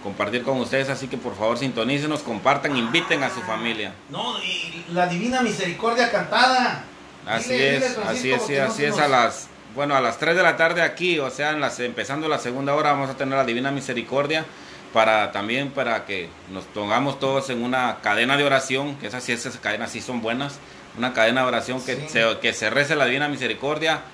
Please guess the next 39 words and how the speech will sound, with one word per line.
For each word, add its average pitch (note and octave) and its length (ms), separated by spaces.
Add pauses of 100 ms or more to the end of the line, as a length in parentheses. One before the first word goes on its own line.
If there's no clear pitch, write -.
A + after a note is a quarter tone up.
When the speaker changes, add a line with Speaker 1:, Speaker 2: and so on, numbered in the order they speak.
(140)
Speaker 1:
en G2+ 220
todo C#3+ 180
el C3 60
mundo C#3+ 320
a G#2+ 100
esa A2+ 280
hora, A#2 360
aunque A#2 240
son D#3 160
las E3 220
tres D#3+ 260
aquí, E3+ 420
es D3+ 120
la D3 100
hora D3+ 220
que B2 100
Jesucristo A2+ 480
murió, D#3+ 340 (800)
pero A#2+ 340
pues G#2 260
se, - 360
se - 120
aplica B2+ 340
de - 60
todos B2+ 140
modos B2+ 200
en A2+ 100
todos A#2 220
lados, A#2 260
aunque G#2+ 220
ya A2 160
sea A2+ 260
una A2+ 220
hora A2 160
más A2 200
tarde G#2+ 260
en G2+ 40
donde F#2 160
estén. G2+ 220